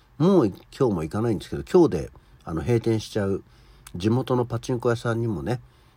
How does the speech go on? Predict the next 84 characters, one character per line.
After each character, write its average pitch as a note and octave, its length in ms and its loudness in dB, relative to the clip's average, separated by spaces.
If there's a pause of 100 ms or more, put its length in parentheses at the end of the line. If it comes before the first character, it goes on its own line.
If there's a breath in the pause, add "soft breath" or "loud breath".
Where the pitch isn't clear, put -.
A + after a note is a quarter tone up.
(100)
あ G2 60 -8
の、 D#2 140 -6
お F2 60 -4
世 C3 120 0
話 G2+ 100 0
に G#2 60 0
な A#2+ 80 0
っ A#2+ 40 -6
た - 140 -6
ん D#2 40 -8
で、 E2 60 -6
一 G#2+ 140 -4
昨 E3 280 0
日、 F3 200 2 (200)
あ F3+ 120 -8
の、 E3 320 -6 (760 soft breath)
パ - 120 -10
チ A2+ 140 -2
ン G#2 80 0
コ G2+ 240 0
打 A#2+ 120 -4
ち D3+ 140 2
納 C3+ 300 2
め A2+ 80 0
に G#2 240 -2
行 G#2+ 120 -10
っ - 20 -20
て F2+ 140 -6
き D2+ 80 -8
ま E2+ 120 -4
し - 60 -16
た。 - 100 -14
多 G#2 320 0
分 G#2 140 -2
す A2 200 -2
っ G2+ 120 2
げ A2 180 4
え B2 40 0
久 A#2 160 -2
し G2+ 140 -8
ぶ F2 80 -2
り、 F2 80 -2
何 A#2 220 0
ヶ A#2+ 100 -4
月 A#2+ 200 -2
ぶ A2 100 0
り A2+ 80 2
ぐ G#2+ 80 4
ら F#2+ 100 0
い - 20 -4
だ C#2 80 -8
ろ B1+ 120 -12 (840 loud breath)
う、 G#2 40 0
に、 G2+ 200 0 (380 soft breath)
パ F#2+ 100 -4
チ - 100 -6
ン F#2 60 -2
コ E2+ 80 -4
屋 D#2+ 60 -6
さ E2 100 -8
ん D#2+ 80 -6
行 D#2 80 -8
っ - 40 -20
て、 - 340 -4 (560 soft breath)
で、 F2+ 260 -4 (280)
え B1+ 540 -14 (260)
ー、 - 40 -20
「ど F2 120 -6
う - 20 -6
も D2 120 -6
お - 60 -8
疲 - 180 -2
れ G#2+ 80 2
様 C#3 220 0
で D#3+ 100 0
し - 80 -10
た」 C3 120 -4
っ - 20 -12
て - 160 -8
い B2+ 40 0
う A#2 60 0
こ G#2+ 80 0
と B2 100 -8
で、 C#3+ 200 -4